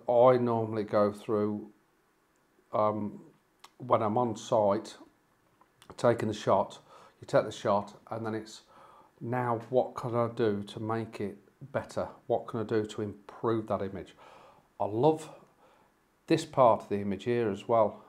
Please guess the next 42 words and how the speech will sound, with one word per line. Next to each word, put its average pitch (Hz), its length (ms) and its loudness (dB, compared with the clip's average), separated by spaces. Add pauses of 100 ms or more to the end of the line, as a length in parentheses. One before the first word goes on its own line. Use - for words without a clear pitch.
(120)
and 113 240 -4
that, 131 300 0
I 131 160 6
think, 123 280 -4
it 113 120 -14
would 113 120 -8
have 107 100 -12
stopped, - 460 -2
stepped - 420 -4
to 123 80 -8
the 113 160 -4
right 123 440 4
hand 101 220 -4
side 104 420 0 (240)
if - 240 -12
we 95 80 -10
could, 120 300 -2
'cause - 580 -20
there's 101 120 -8
no, 117 260 -2
no 123 220 2
way 117 220 6
of 110 80 4
knowing 107 300 0
if 101 140 -4
I 98 180 2
could 117 200 -6
or 101 40 -4
not, 90 320 -8 (280)
but 120 100 -6
it, - 240 -10
maybe 135 320 0
if 127 160 -8
we'd 117 100 -2
have 104 120 -8
stepped - 280 0
to 120 60 -4
the 107 80 0
right 113 340 2
and 110 240 -4
used 143 300 0
that 135 320 2